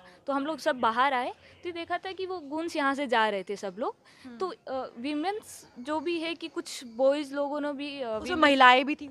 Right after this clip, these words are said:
Speaker 1: हाँ, हाँ, कुछ थी। तो वीमेन, मतलब, बॉयज़ ने गर्ल्स विंग में भी शेल्टर ली थी,
Speaker 2: हम्म।
Speaker 1: जो बच के भाग रहे थे।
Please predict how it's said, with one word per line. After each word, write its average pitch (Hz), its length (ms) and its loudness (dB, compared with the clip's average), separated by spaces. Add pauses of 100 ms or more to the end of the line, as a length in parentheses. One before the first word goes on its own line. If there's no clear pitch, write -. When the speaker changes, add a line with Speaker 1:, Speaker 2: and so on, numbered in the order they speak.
Speaker 1:
हाँ, 240 440 -6
हाँ, 233 160 -4
कुछ 262 240 -12
थी। 269 260 -12 (400)
तो 370 300 -6
वीमेन, 302 520 -6
मतलब, 285 200 -2
बॉयज़ 269 380 2
ने 359 240 -6
गर्ल्स 269 400 0
विंग 320 120 -6
में 320 120 -6
भी 311 60 -8
शेल्टर 254 380 0
ली 220 180 -8
थी, 180 260 -14 (480)
Speaker 2:
हम्म। 226 140 -18
Speaker 1:
जो 220 600 0
बच 233 260 -2
के 269 140 -2
भाग 220 300 2
रहे 214 180 0
थे। 269 140 -6